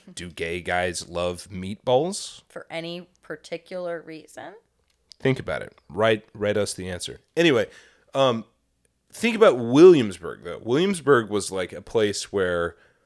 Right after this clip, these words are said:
Speaker 2: poor immigrants lived, like, Puerto Ricans or, you know, like, disenfranchised people were living. And then the hipsters came in.
Speaker 1: Mm-hmm.
Speaker 2: And the hipsters turned Williamsburg into Williamsburg.
Speaker 1: Mm-hmm.
Speaker 2: And now it's, like, this fucking place where, like, there's, like,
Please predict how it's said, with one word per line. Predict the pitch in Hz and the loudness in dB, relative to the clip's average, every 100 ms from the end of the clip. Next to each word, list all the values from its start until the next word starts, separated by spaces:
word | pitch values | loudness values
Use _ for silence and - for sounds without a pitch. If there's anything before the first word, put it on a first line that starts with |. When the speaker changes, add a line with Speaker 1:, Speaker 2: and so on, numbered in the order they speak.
| _ _ | _ _
Speaker 2:
poor | - 151 151 | 2 4 4
immigrants | 127 139 117 127 120 - | 0 -2 2 0 0 0
lived, | 113 113 104 104 - - _ _ _ | 4 6 4 0 -16 -20 _ _ _
like, | 98 90 - | -8 -8 -8
Puerto | - 110 | -6 -2
Ricans | 107 104 107 104 98 92 - - | -2 -2 -2 -2 -4 -6 -8 -10
or, | 98 98 | -8 -8
you | 98 | -6
know, | 110 95 | -6 -6
like, | 90 90 | -8 -10
disenfranchised | - 117 117 - 101 98 104 92 - | -8 -8 -8 -6 -6 -4 -4 -6 -6
people | - 90 92 | -14 -10 -8
were | 82 | -8
living. | 87 87 90 85 82 _ _ _ _ _ | -8 -8 -8 -10 -12 _ _ _ _ _
And | 104 98 | -6 -4
then | 92 87 | -4 -4
the | 85 | 0
hipsters | 151 175 - 76 | 0 0 -4 -10
came | - - 90 | -10 -10 -10
in. | 71 104 - | -12 -14 -18
Speaker 1:
Mm-hmm. | 160 170 156 170 _ - | -18 -16 -18 -20 _ -18
Speaker 2:
And | - 101 | -12 -8
the | |
hipsters | - 185 - 165 131 | -2 -2 0 -2 -2
turned | - 139 98 | -2 -4 0
Williamsburg | 113 151 139 107 92 | 2 2 0 -2 -4
into | 85 | -6
Williamsburg. | 85 82 107 110 92 - 67 - - _ | -14 -8 -6 -6 -10 -14 -18 -20 -20 _
Speaker 1:
Mm-hmm. | 202 196 156 | -16 -14 -8
Speaker 2:
And | 110 | -4
now | 110 127 | 0 2
it's, | 135 - | 2 0
like, | 127 | -4
this | - - | -6 -10
fucking | - 127 - 120 | -6 -6 -4 -8
place | - - 98 101 - | -8 -8 -8 -6 -8
where, | 95 | -10
like, | 90 87 | -10 -10
there's, | 98 90 87 | -10 -12 -10
like, | 90 | -14